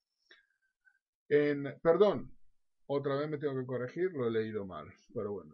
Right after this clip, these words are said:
ya sabéis que esto es, es lo bueno. Borrar lo que acabo de decir. Philadelphia Eagles, Arizona Cardinals a las siete de la tarde en Canal Plus Deportes. A las diez veinticinco, a las veintidós veinticinco, Kansas City Chiefs, Denver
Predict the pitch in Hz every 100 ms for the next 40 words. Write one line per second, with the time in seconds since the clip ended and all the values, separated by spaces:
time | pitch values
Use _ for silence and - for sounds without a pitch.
0 | 95 113 113 131 156 135 110 127 - 123
1 | 107 107 - 110 101 90 87 - 113 123
2 | 143 156 180 180 165 151 151 131 120 117
3 | - 101 90 - 143 170 202 196 156 123
4 | 113 110 - 131 135 139 208 170 165 180
5 | 190 196 196 - - 131 127 131 175 180
6 | 151 135 175 196 202 - 147 131 131 127
7 | 135 175 151 139 - 113 98 - - -
8 | - _ _ _ _ - - _ _ _
9 | _ _ - 156 156 151 135 143 202 233
10 | 220 196 190 175 185 185 143 147 135 123
11 | 117 131 160 160 156 139 170 180 175 -
12 | 143 135 143 135 - 170 160 165 160 151
13 | 143 135 - 175 156 - 123 143 160 151